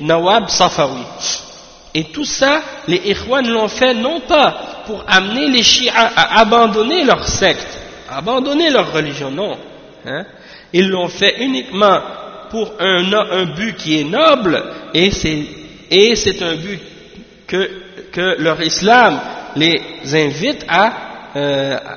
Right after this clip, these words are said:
un but que les, que leur islam... c'est un objectif que... Le, un, un noble objectif que leur islam les invite à, euh, à rejoindre, c'est-à-dire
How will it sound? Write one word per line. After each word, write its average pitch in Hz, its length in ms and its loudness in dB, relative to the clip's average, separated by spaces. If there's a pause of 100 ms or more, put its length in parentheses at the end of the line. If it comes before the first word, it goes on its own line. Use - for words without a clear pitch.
(840)
un 151 160 -2
but 190 220 -2
que 180 100 0
les, 170 380 2
que 175 120 -2
leur 170 240 0
islam... 175 420 -2
c'est - 160 -8
un 180 60 -4
objectif 185 580 -2
que... 185 180 -2 (520)
Le, 160 180 -2 (120)
un, 143 320 -2
un 170 300 -4
noble 202 300 0
objectif 160 520 -8
que 170 80 -6
leur 160 200 -2
islam 175 420 0
les 151 220 0
invite 160 460 0
à, 208 220 6 (760)
euh, 135 880 -4 (460)
à 147 120 -4
rejoindre, 165 560 0 (420)
c'est-à-dire 156 580 0